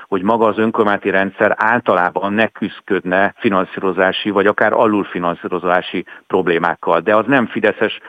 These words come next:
vagy ellenzéki városokat érint, hanem általában az önkormányzatiság kérdését, és szerintem nagy mértékben összefügg azzal az alapkérdéssel, hogy mit várunk el egy nagyvárosi,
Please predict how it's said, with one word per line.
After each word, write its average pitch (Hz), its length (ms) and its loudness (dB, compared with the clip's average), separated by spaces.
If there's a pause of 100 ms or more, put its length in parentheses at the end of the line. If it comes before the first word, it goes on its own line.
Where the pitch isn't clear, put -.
(180)
vagy 95 340 0 (140)
ellenzéki 104 640 0
városokat 101 600 0
érint, 104 300 0
hanem 107 240 0
általában 92 720 2 (120)
az - 140 -6
önkormányzatiság 90 960 -2
kérdését, 117 640 0 (200)
és - 180 -4
szerintem 123 280 2
nagy 131 240 2
mértékben 98 680 2 (440)
összefügg 117 520 -2
azzal 135 300 2
az 110 80 2
alapkérdéssel, 104 1160 2 (320)
hogy 104 220 2
mit 147 260 2
várunk 95 500 2
el 85 340 2
egy 95 320 -4
nagyvárosi, 90 800 0